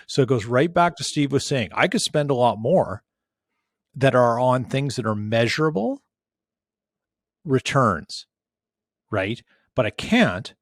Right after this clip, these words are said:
because I'm bogged down by a whole bunch of antiquated processes, systems, and technology that doesn't talk well together, nor does it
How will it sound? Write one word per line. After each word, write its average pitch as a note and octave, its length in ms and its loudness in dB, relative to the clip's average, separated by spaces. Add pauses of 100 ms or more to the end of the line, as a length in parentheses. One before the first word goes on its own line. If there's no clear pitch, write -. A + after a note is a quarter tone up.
(480)
because C3+ 320 2
I'm B2 100 -2
bogged C#3 380 4
down B2+ 280 -2
by A#2+ 160 2
a G#2+ 60 0
whole C3+ 280 -4
bunch C3 260 -2
of G#2 240 -2
antiquated A#2+ 840 -4 (680)
processes, D#3 680 2
systems, C3 520 -2
and A#2 100 -8
technology B2+ 680 0
that G2 140 -4
doesn't A2 300 -4
talk - 360 -6
well D3+ 160 0
together, D3+ 480 -2 (460)
nor C3 380 2
does C#3 280 4
it C3+ 240 2